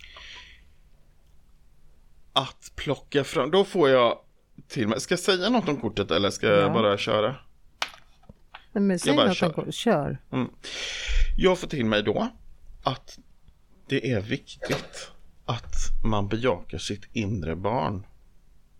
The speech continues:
Speaker 1: Och att du också gör det. Eh, att man inte fastnar i det här med att man måste vara så vuxen hela tiden med att ta ansvar,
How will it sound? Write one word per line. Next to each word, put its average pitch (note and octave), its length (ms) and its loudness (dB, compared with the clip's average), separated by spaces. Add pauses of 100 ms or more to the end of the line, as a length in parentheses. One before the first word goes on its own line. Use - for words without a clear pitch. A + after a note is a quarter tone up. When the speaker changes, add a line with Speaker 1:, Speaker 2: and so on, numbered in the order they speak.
(120)
Speaker 1:
Och - 180 -4
att B2 140 -4
du B2+ 140 -2
också - 400 -4
gör - 240 -4
det. - 100 -18 (1400)
Eh, - 400 -4 (140)
att - 220 -8
man B2+ 140 0
inte A#2+ 300 -6
fastnar C#3 880 -2
i - 20 -2
det B2 120 0
här G#2+ 260 -2
med G#2 240 -4
att F#2+ 140 -14
man G#2 140 -4
måste - 280 -8
vara G2 260 -2
så A2 320 -2
vuxen C3+ 640 -6
hela D#3 220 -2
tiden G2+ 460 -2
med F#2 200 -4
att - 220 -14
ta - 300 -6
ansvar, A#2 1080 -4